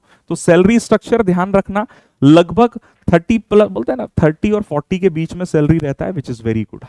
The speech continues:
आगे बढ़े, चलिए, डाउट clear कर लेना।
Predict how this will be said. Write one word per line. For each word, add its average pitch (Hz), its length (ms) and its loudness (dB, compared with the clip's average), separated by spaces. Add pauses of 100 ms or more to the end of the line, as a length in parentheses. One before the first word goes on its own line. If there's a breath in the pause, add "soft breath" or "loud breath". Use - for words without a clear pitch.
आगे 131 220 0
बढ़े, 156 220 -4 (100)
चलिए, - 300 -6 (680 soft breath)
डाउट 214 360 2
clear 247 320 4
कर 220 160 2
लेना। 170 320 2